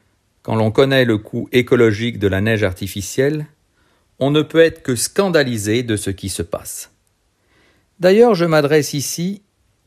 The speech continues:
aussi à tous ceux qui, dans nos stations, profitent de la neige artificielle sans le moindre remords. S'il vous plaît,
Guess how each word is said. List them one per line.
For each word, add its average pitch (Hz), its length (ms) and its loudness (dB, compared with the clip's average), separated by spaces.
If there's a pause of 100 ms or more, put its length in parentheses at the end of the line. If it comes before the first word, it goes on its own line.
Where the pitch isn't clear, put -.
(140)
aussi 170 560 -2 (580)
à 214 160 4
tous 214 160 -4
ceux - 300 0
qui, 156 180 -8
dans 147 140 0
nos 147 100 0
stations, 135 600 -2
profitent 156 420 -6
de 156 80 4
la 147 160 2
neige 156 360 0
artificielle 143 800 -2
sans 147 200 -4
le 131 80 -2
moindre 127 360 -2
remords. 104 460 -4 (640)
S'il 147 240 0
vous 120 140 0
plaît, 87 340 -2